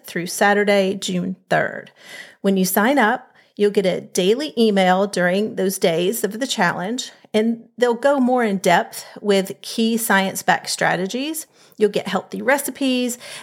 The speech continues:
and access to the event Facebook group where you can get expert guidance and personalized support directly from me on how to put these strategies into play for you now. No worries if you're on vacation that week or you have just a jam-packed schedule.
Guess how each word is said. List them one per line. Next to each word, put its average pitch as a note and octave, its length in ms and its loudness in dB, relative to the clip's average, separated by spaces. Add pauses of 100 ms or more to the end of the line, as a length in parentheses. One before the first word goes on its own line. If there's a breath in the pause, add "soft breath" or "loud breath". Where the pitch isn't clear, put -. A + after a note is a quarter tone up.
(120)
and A3 320 4
access G#3+ 500 0
to G#3+ 120 0
the F#3 100 4
event F3+ 320 -4
Facebook A3 480 0
group D#4+ 360 -6
where G#3+ 100 2
you G3+ 180 0
can F#3 320 0
get F#3 260 -6
expert - 480 -4
guidance A3+ 480 2
and F#3 160 -6
personalized F#3 560 0
support G3+ 480 -2
directly G3 380 -2
from F#3 320 -2
me G#3+ 320 0 (360 loud breath)
on C#4 420 2
how A#3+ 180 2
to D#4+ 80 -4
put F4 300 -6
these D4+ 180 -4
strategies C4 540 -2
into B3+ 340 0
play A3+ 300 2
for A3+ 160 -2
you B3 580 0
now. G3+ 480 0 (840 soft breath)
No A#3 320 4
worries D#4+ 440 2
if B3+ 160 -4
you're A#3+ 140 2
on G#3 140 0
vacation D4+ 840 -2
that D4 180 -2
week D4+ 400 -4
or G3 120 2
you G3 140 -2
have G3 220 0
just G#3+ 300 0
a G3 100 0
jam-packed G#3 720 0
schedule. C#4+ 680 0